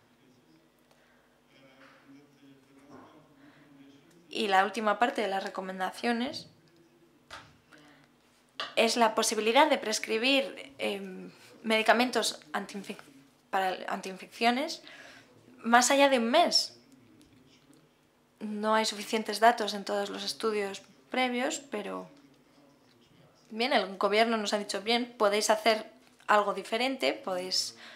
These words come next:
pasaros un poco de la raya, pero nos gustaría que os unieseis a un grupo de expertos reconocidos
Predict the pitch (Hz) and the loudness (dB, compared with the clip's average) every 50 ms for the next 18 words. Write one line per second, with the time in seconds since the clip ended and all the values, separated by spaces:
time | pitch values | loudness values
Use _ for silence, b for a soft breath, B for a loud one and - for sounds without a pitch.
0 | B B B B B B B B B B B B _ _ _ - b b b b | B B B B B B B B B B B B _ _ _ -20 b b b b
1 | b b b b _ - - - - - 190 - - 240 247 233 233 240 226 - | b b b b _ -20 -20 -20 -18 -12 -2 4 6 6 6 6 4 0 -4 -4
2 | 233 - 247 240 240 254 277 277 254 247 240 240 294 294 294 - 277 269 240 226 | -2 0 2 2 4 4 4 4 4 4 4 4 4 2 2 2 2 2 2 2
3 | 214 - 220 214 214 208 202 - - 214 214 233 240 240 277 269 262 - - 233 | 0 -2 -2 -2 -2 -4 -2 2 4 4 4 4 2 2 0 -2 -2 -2 -4 -4
4 | 226 226 254 269 - 285 269 269 254 226 220 226 254 247 247 233 220 208 208 - | -2 -2 0 0 0 -2 0 0 0 0 0 -2 -4 -2 0 0 0 0 0 -2
5 | - 185 - - - 202 196 - - - - - 202 202 - - 190 185 180 - | -4 -6 -4 -2 -2 -2 -2 -4 -6 -10 -10 -10 -10 -8 -6 -6 -6 -6 -6 -6
6 | - - 285 269 254 262 294 320 - B | -6 -4 -4 -2 -2 -2 -2 -4 -6 B